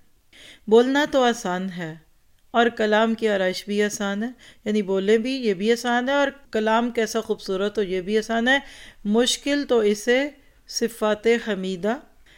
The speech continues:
बड़े कामों और बुलंद इक़दार में डालना, यानी बोलना क्या बड़ी बात है। ये देखिए, बोलते क्या हैं, ये मुराद है। बाज़ लोग बोलने के तरीके पे मर मिटते हैं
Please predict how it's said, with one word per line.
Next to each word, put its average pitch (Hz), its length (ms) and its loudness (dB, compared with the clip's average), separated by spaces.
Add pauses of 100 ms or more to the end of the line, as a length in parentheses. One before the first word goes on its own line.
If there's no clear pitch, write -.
(180)
बड़े 220 260 4
कामों 233 640 0
और 214 140 -2
बुलंद 208 360 -2
इक़दार 180 480 -4
में 185 180 -8
डालना, 180 300 -6
यानी 311 200 -6
बोलना 214 360 0
क्या 403 160 -2
बड़ी 359 200 0
बात 208 300 -2
है। 165 120 -12 (540)
ये 202 200 0
देखिए, 190 400 -4
बोलते 190 460 0
क्या 190 220 -4
हैं, 160 400 -14
ये 202 120 -2
मुराद 170 400 -8
है। 160 100 -16 (320)
बाज़ 262 220 2
लोग 269 100 0
बोलने 226 300 2
के 233 100 0
तरीके 220 340 -2
पे 214 120 -2
मर 208 180 -2
मिटते 202 320 -8
हैं 196 200 -8